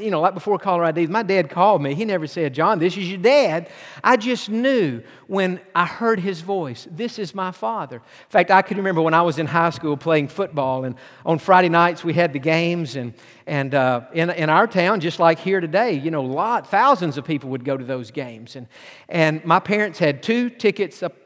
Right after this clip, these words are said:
on the fifty-yard line, about halfway up. And as the game would go on, not, not often, but two or three times at key points during the game,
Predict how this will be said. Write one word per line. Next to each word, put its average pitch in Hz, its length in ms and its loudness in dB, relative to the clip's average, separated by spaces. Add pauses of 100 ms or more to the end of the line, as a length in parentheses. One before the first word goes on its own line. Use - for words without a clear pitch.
(160)
on 143 140 -6
the 131 60 -8
fifty-yard 208 600 4
line, 175 300 2
about 147 240 4
halfway 190 560 0
up. 151 220 0 (360)
And 190 160 2
as 190 180 4
the 175 100 0
game 269 380 2
would 247 120 -2
go 233 200 2
on, 151 220 0
not, 254 320 2
not 262 480 0
often, 202 600 2
but 180 240 -4
two 294 180 -4
or 302 60 -2
three 254 260 -4
times 180 480 -2
at 165 180 -2
key 269 280 -2
points 214 500 -6
during 220 460 0
the 190 80 -6
game, 120 480 -4